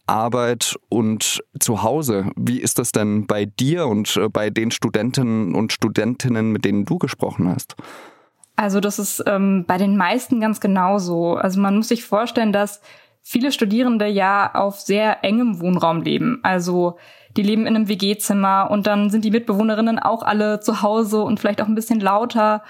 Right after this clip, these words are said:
Speaker 2: und das, äh, W lan ist überlastet und dann muss man noch in dem Raum, macht man vielleicht Sport in dem Raum, ähm, isst man vielleicht sogar, wenn man in einem Wohnheim wohnt oder so, wenn man halt jetzt gerade nicht in die Gemeinschaftsräume kann, einfach so.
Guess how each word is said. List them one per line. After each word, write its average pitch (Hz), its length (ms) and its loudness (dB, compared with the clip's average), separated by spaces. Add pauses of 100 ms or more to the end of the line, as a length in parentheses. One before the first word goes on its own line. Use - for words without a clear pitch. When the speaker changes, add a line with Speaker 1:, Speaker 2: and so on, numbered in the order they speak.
(280)
Speaker 2:
und 233 140 4
das, 233 180 -2
äh, 208 220 0
W 240 80 2
lan 226 180 4
ist 208 120 0
überlastet 202 540 2
und 196 140 2
dann 226 120 2
muss 254 200 0
man 214 140 2
noch 208 160 2
in 220 80 2
dem 202 160 2
Raum, 180 320 2
macht - 180 -2
man 240 140 2
vielleicht 240 260 0
Sport 165 320 0
in 214 140 2
dem 214 140 2
Raum, 196 440 2
ähm, 185 380 2 (340)
isst 262 240 0
man 247 180 0
vielleicht 196 380 0
sogar, 196 300 0
wenn 190 80 -2
man 190 140 2
in 196 120 2
einem 190 120 0
Wohnheim 190 380 0
wohnt 185 220 0
oder 180 160 0
so, 180 280 -2
wenn 180 100 0
man 180 180 -2
halt 180 120 -4
jetzt 190 140 -8
gerade - 200 -2
nicht 202 100 -2
in 202 80 2
die 190 80 -2
Gemeinschaftsräume 202 720 -2
kann, 180 300 -2
einfach 175 260 -2
so. 180 320 -2